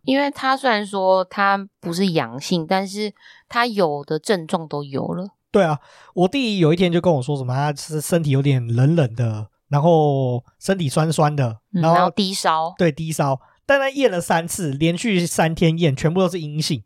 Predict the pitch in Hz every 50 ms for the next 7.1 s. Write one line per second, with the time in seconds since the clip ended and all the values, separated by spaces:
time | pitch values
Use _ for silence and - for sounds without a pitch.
0 | _ _ _ _ _ _ - 240 240 262 262 254 175 170 196 208 214 220 214 180
1 | 143 139 - - 180 143 131 139 160 - 175 156 151 147 - 151 135 123 - -
2 | - 123 113 - 131 107 - - - _ _ _ - - 175 190 208 202 - 247
3 | 277 214 135 123 156 143 117 139 139 117 104 143 139 107 95 95 - _ _ _
4 | - 208 247 240 320 294 202 160 143 139 143 139 139 135 - - 196 190 190 -
5 | 220 190 151 143 - 160 143 139 139 139 147 - 180 196 202 208 196 196 196 185
6 | _ _ _ - 240 202 151 143 - - 127 123 123 151 139 135 131 - 127 117
7 | 110 104